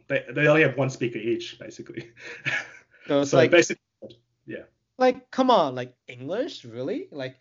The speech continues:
Speaker 2: shouldn't you be pro-, shouldn't you be prioritizing resources to, like,
Speaker 1: They, they
Speaker 2: preserve
Speaker 1: do, they do.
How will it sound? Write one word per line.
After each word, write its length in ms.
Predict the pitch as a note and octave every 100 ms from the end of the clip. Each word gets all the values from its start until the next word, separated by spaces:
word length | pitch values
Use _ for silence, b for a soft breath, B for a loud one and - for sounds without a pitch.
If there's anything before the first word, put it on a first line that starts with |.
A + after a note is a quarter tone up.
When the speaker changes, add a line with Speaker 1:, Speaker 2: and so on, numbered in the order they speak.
| _
Speaker 2:
shouldn't 280 | - F3+ C4
you 80 | C4+
be 100 | A3+
pro-, 240 | F3+ D3 -
shouldn't 280 | F3+ G#3+
you 100 | A#3+
be 120 | G#3+ E3+
prioritizing 640 | C#3+ C3 C3+ C3+ B2+ B2+
resources 460 | B2+ A#2+ B2+ B2 C#3
to, 100 | C3
like, 120 | G#2+
Speaker 1:
They, 60 | A#3
they 60 | A2+
Speaker 2:
preserve 200 | G#2+ G2+
Speaker 1:
do, 160 | -
they 60 |
do. 60 | -